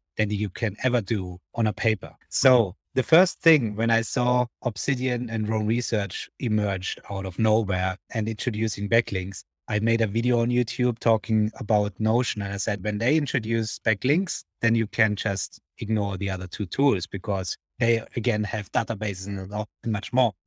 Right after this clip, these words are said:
But yeah, fun fact, within a month, Notion published backlinks as well. So this is, this is not a thing. And Noteplan too, the, the developer, uh, and C E O we had an interview as well. He introduced this as well. He said in his, obviously, it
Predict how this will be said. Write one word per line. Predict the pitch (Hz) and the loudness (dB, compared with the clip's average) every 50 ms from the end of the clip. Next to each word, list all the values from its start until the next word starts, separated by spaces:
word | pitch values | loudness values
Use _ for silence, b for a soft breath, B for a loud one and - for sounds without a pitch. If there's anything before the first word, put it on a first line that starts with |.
| _ _ | _ _
But | 139 143 143 - _ _ - | 4 4 4 2 _ _ -2
yeah, | - 151 143 - | 4 4 6 6
fun | - - 147 160 160 | 6 4 2 2 4
fact, | - 127 131 135 - - - - _ | 4 4 2 2 2 -4 -14 -10 _
within | 139 139 135 127 135 135 | 4 4 4 6 4 2
a | 127 | 2
month, | 120 123 120 117 113 104 98 - - - | 2 4 4 2 2 0 -2 -4 -6 -2
Notion | 113 113 113 117 113 - - 104 95 | 0 2 2 2 0 0 -2 -2 -2
published | - - 104 98 92 98 95 92 - - - - | -2 -2 -2 -2 -4 -6 -6 -6 -6 -8 -8 -6
backlinks | - 95 - - 90 80 78 82 - - - - _ - | -6 -6 -6 -6 -10 -10 -10 -12 -12 -12 -12 -12 _ -8
as | 113 107 - - | -8 -6 -6 -8
well. | - - - - - _ _ _ | -8 -10 -10 -14 -18 _ _ _
So | - - 120 123 123 120 113 113 - - | 0 4 6 6 6 6 4 0 -4 -6
this | 117 127 156 - - 139 | -4 -2 -2 -2 -2 -4
is, | 123 - - - - _ | -6 -6 -8 -10 -12 _
this | 131 117 - 139 139 | -16 -10 -8 -6 -4
is | 143 127 - | -4 -4 -2
not | 127 120 127 113 | 0 0 0 0
a | 113 104 | -2 -2
thing. | - 120 107 101 95 | 0 0 0 0 -2
And | 90 90 95 | -2 0 2
Noteplan | 120 131 135 - - - 131 120 110 113 110 | 4 4 2 2 0 0 2 2 2 2 0
too, | - - 127 113 92 87 80 80 | -2 -2 -2 -2 -2 -4 -6 -6
the, | 98 104 95 92 90 90 | -4 -2 -2 -2 -4 -4
the | - 101 98 92 | -4 -6 -6 -4
developer, | 90 - 107 92 104 101 101 95 90 - 95 90 92 95 - - _ _ - | -2 -2 0 0 2 0 0 -2 -4 -6 -6 -6 -6 -8 -12 -18 _ _ -2
uh, | 110 98 95 98 95 | -2 -2 -2 -2 -4
and | 107 101 98 98 - | -4 -4 -4 -4 -4
C | - 110 107 104 | -2 -2 0 0
E | 101 95 | 0 -2
O | 92 92 90 | -4 -6 -4
we | 92 95 | -2 -2
had | 98 98 - | -2 -2 -2
an | 92 98 | -4 -4
interview | 98 98 98 101 90 95 98 | -2 -2 -2 -4 -4 -4 -6
as | 95 - - | -6 -6 -2
well. | 113 110 107 98 90 | 0 0 0 0 0
He | 82 107 107 | 0 0 0
introduced | 104 98 - 98 90 95 101 104 - - | 0 -2 -6 -6 -4 -4 -4 -4 -6 -8
this | 98 - - | -10 -10 -8
as | 92 - - | -8 -8 -6
well. | - 95 90 82 | -4 -4 -4 -4
He | 82 92 95 | -6 -8 -6
said | - - 101 92 - _ _ | -4 -4 -4 -4 -6 _ _
in | - 98 98 | -10 -6 -2
his, | 92 131 135 - - | 0 0 0 0 0
obviously, | - 117 123 117 - - 107 101 | 0 2 2 2 2 0 -2 -4
it | - | -4